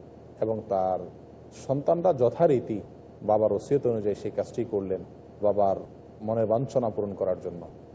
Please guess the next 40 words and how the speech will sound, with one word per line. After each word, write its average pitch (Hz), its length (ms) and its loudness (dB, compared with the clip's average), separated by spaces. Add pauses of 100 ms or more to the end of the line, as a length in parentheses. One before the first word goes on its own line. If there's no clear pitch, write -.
(240)
তিনি 113 140 -2
সেটা 104 200 -4
করলেন। 135 420 2 (540)
আল্লাহ 165 300 2
পাক 202 160 2
সুবহানাহু 120 320 -4
ওয়া 104 80 -2
তাআলা 104 180 0
হুকুম 147 380 0
করলেন 113 420 2 (800)
জল 117 200 6
এবং 110 220 2
স্থল - 400 2
থেকে 120 260 0
সেগুলোকে 110 420 -2
একসাথ 107 360 0
করে 107 180 0
তাকে 104 220 -2
একত্রিত 107 480 -4
করে 101 120 0
হাজির 107 280 0
করার 95 260 0
জন্য। 87 300 -10
আল্লাহর 107 220 -4
সামনে 101 200 -8
হাজির 101 300 -4
করা 113 160 6
হলো, 135 260 4 (680)
জল 131 180 10
এবং 120 180 4
স্থল 120 320 2
উভয় 117 260 6
ভাগ 110 320 4
হাজির 104 280 -4
করে 98 200 -4
দিলেন 98 200 -4
আল্লাহর 98 260 0 (320)
কাছে, 110 260 2
তার 110 140 0
শরীরের 113 340 -2